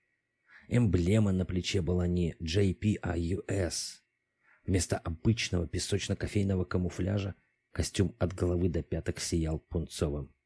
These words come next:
металликом. Стальная сука. Я слышал истории.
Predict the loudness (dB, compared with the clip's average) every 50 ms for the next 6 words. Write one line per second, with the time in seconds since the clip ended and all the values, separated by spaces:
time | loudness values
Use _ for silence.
0 | _ _ -8 -8 -6 -4 -4 -4 -4 -4 -6 -8 -10 -12 -12 -14 -20 _ _ _
1 | _ _ _ _ _ _ _ _ _ _ _ _ _ _ _ _ _ _ _ _
2 | -20 _ _ _ _ _ _ _ _ _ _ _ _ _ _ _ _ _ _ _
3 | _ _ _ _ _ _ _ -6 -4 0 2 2 2 2 0 -2 -4 -4 -6 -6
4 | -6 -4 -4 -2 -2 -2 -2 -4 -6 -8 -10 -12 -14 -14 -16 _ _ _ _ _
5 | _ _ _ _ _ _ _ _ _ _ _ _ _ _ _ _ _ _ _ _
6 | _ _ _ _ _ _ _ _ _ _ _ _ -6 -4 -2 -2 0 0 0 2
7 | 2 2 2 0 0 -2 -4 -4 -4 -8 -14